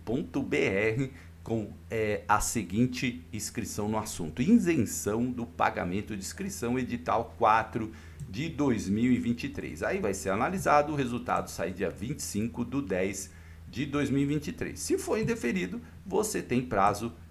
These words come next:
para recurso, como tudo no concurso, né? Você sempre tem um prazo ali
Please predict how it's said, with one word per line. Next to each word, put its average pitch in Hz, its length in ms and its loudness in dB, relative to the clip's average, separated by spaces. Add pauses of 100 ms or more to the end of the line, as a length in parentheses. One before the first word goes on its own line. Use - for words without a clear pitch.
(120)
para 107 260 8
recurso, 127 560 -2
como 339 280 -6
tudo 90 340 -4
no 90 100 -2
concurso, 98 500 -4
né? 101 180 -8
Você - 220 -10
sempre - 520 -10 (360)
tem 107 200 0
um 95 60 -2
prazo 101 440 0
ali 107 260 -6